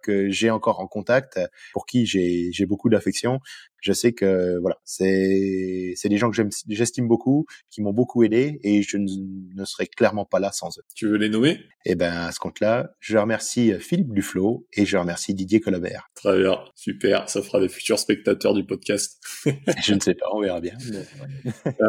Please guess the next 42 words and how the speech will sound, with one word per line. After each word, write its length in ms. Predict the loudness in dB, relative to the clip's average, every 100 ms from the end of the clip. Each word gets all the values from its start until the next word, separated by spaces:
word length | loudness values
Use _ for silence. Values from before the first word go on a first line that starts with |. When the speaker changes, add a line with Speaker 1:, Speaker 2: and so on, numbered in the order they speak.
| 4
Speaker 1:
Pourquoi 120 | 2
pas. 140 | 2 0 -4 -10 -12
Speaker 2:
ouais. 320 | -4 -4 -4 -4
On 100 | -2
parle 220 | 2 2 2
beaucoup 240 | 0 2
d'intelligence 640 | 2 2 2 2 2 2
art-, 200 | -2 -4 -8
artificielle 640 | -8 -6 -6 -4 -2 0
en 80 | 0
ce 160 | 0 -2
moment. 320 | 0 -2 -4
Est-ce 160 | -8 2
que 160 | 2
toi, 220 | 4 2
tu 380 | 2 0 0 -2 _ _
penses 180 | -2 0
que 100 | -2
ça 120 | -2
pourrait 240 | 0 0 2
t'aider 240 | 2 4
ou 140 | 4 2
peut-être 280 | 0 0
tu 120 | 0 -4
l'utilises 340 | -2 -2 0
déjà 240 | 2 4
dans 140 | 2 2
ton 160 | -4
métier 300 | -2 -2 0
actuellement ? 480 | 0 0 0 0 -4
Speaker 1:
Écoute, 360 | -6 -8 -4 2
euh, 360 | 4 6 6 4
en 80 |
ce 160 | 2 -2
moment, 220 | -2 0
on 200 | 0 0
a 60 | 0
un 160 | 0
partenariat 800 | 0 -2 -2 0 2 2 2 2
avec, 420 | 0 0 -2 0
euh, 220 | 0 2 2
Lemken 480 | 0 0 -4 -4